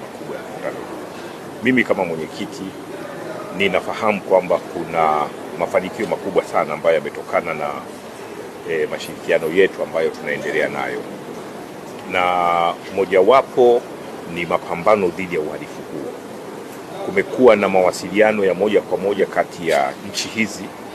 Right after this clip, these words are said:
dhidi ya wahalifu, lakini dhidi ya uhalifu. Kwa hiyo tunaweza tukaona jinsi uhalifu unavyoshuka katika nchi mbalimbali. Hata mafanikio yetu hapa nchini, yapo mengine yanatokana na ushirikiano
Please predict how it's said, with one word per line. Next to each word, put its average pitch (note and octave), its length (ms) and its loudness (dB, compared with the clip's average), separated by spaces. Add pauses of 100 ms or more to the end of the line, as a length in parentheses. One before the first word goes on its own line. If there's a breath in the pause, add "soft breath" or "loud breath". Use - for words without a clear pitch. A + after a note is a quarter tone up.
(480 loud breath)
dhidi A2+ 300 2
ya F#2 80 8
wahalifu, F#2 520 4
lakini F#2+ 300 0
dhidi G2 240 0
ya D#2 60 2
uhalifu. - 460 -10 (1000)
Kwa G2 100 6
hiyo G#2 340 10 (440)
tunaweza G#2+ 440 8
tukaona A2+ 600 8 (460)
jinsi A2+ 440 -2 (120)
uhalifu F#2+ 380 4
unavyoshuka F#2+ 680 -2
katika E2 440 -4 (160)
nchi - 140 -10
mbalimbali. D2 500 -2 (120)
Hata - 180 4
mafanikio G#2+ 640 2
yetu F#2 300 4
hapa E2 180 -4
nchini, E2 480 -8 (920)
yapo A2 280 4
mengine E2 480 -4
yanatokana D2+ 560 -6
na D2 80 -4
ushirikiano D#2 760 -2